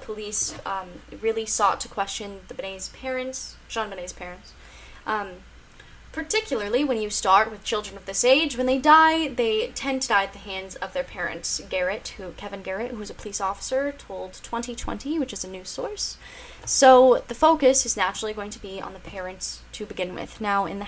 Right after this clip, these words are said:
house, the ransom note is written on a pad that belongs to Patsy.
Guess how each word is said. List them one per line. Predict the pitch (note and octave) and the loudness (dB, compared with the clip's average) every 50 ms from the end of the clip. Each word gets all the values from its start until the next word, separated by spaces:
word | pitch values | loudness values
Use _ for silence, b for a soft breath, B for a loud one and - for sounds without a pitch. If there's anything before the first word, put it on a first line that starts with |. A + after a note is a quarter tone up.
| - - | 6 8
house, | D#4 D#4 D#4 D4+ - | 8 8 8 6 2
the | - A#3+ | -2 -2
ransom | G#3+ A3 A#3 B3 A#3+ - B3+ | 0 0 0 -2 -2 -2 0
note | A#3+ A#3 A#3 A3+ | 0 0 0 -2
is | - G3+ - | -2 -4 -4
written | G3 - - | -4 -4 -2
on | G3+ G3 | -4 -6
a | G3+ | -6
pad | G3 - - G3 F#3+ F#3+ | -6 -4 -2 -2 0 0
that | F#3+ F3 | -2 -6
belongs | - F#3+ F#3 F#3 F#3+ - | -6 -6 -6 -8 -8 -10
to | - - | -14 -16
Patsy. | - - - - - - - - - - A#3 | -12 -10 -10 -8 -8 -8 -10 -10 -10 -12 -14